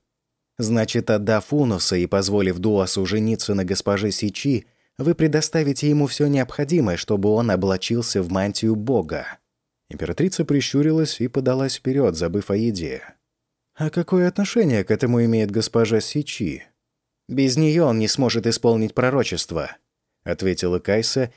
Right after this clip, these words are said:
ее ухмылка стала заметнее. «Она его супруга с двумя голосами». «И что это значит?» Кайса заставила нас встать.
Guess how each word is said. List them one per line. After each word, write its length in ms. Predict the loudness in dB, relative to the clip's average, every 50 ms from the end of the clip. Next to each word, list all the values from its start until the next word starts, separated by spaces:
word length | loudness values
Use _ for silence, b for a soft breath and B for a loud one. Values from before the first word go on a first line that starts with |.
| b b b
ее 220 | -2 0 2 2
ухмылка 540 | 2 0 -2 -2 -2 0 0 -2 -2 -4 -6
стала 400 | -6 -4 -4 -4 -4 -2 -2 -2
заметнее. 760 | -2 0 0 0 0 0 -2 -4 -6 -8 -8 -8 -8 -8 -10 -14 -16 -20 _ _ _ _ _ _ _ _ -4
«Она 320 | -2 0 0 2 2 2
его 300 | 4 4 4 4 2 2 2
супруга 560 | 2 0 -2 0 0 0 0 2 2 0 0
с 80 | 0
двумя 340 | -2 -2 0 0 0 0 0
голосами». 840 | 0 0 0 0 0 -2 -2 0 0 0 -2 -4 -6 -10 -14 -18 _ _ _ _ _ _ _ _ _ _ _ _ -4
«И 100 | -4 -4
что 220 | -2 0 2 2
это 180 | 2 2 0 -2
значит?» 580 | -2 -2 -2 -2 -2 -4 -6 -8 -8 -12 _ _ _ _ _ _ _ _ _ _
Кайса 380 | -4 -2 -2 -2 -2 -2 -2 0
заставила 600 | 0 0 0 0 0 0 0 0 2 2 2 0
нас 240 | 0 0 -2 -2
встать. 600 | -4 -6 -8 -6 -6 -6 -6 -6 -10 -10 -10 -12